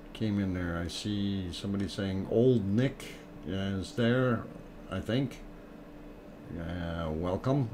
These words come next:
Uh, Piggy, of course, is in the house. Anyway, um, yeah, just to give you a demonstration of where that actually is, that lava pool.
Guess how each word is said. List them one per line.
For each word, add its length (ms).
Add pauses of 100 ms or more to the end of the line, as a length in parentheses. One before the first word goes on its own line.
(160)
Uh, 640 (220)
Piggy, 320
of 160
course, 340
is 120
in 160
the 100
house. 400 (840)
Anyway, 360
um, 600 (680)
yeah, 260
just 220
to 80
give 200
you 80
a 40
demonstration 920
of 380
where 340
that 240
actually 560
is, 280
that 360
lava 380
pool. 440